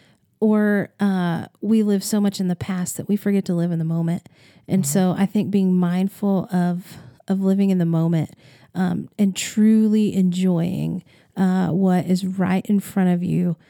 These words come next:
Speaker 1: um, in that moment, even if it's, you know,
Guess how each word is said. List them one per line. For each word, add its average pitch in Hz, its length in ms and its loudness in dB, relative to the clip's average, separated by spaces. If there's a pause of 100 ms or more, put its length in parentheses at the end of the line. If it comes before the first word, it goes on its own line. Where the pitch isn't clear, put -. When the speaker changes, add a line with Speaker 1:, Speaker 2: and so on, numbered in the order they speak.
(280)
Speaker 1:
um, 190 400 -2 (320)
in 208 200 4
that 202 180 0
moment, 185 400 0
even 208 320 2
if 196 160 -2
it's, 190 400 -4
you 202 120 0
know, 180 200 0